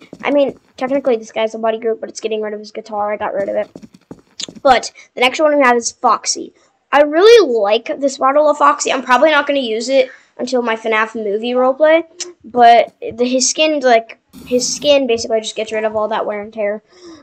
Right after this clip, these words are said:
around, like, the edges. So yeah, that's cool. Now we are on to, um, Springtrap. No, Spring Bonnie.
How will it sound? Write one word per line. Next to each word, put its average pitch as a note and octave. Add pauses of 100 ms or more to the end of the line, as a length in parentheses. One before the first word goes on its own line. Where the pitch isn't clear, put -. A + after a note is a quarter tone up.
(100)
around, G#3+
like, G#3+
the G#3
edges. G#3+
So -
yeah, G3+
that's -
cool. - (360)
Now C4
we A#3+
are B3
on A3
to, G3+ (880)
um, G#3+ (720)
Springtrap. C#4 (680)
No, B3+
Spring D4
Bonnie. C#4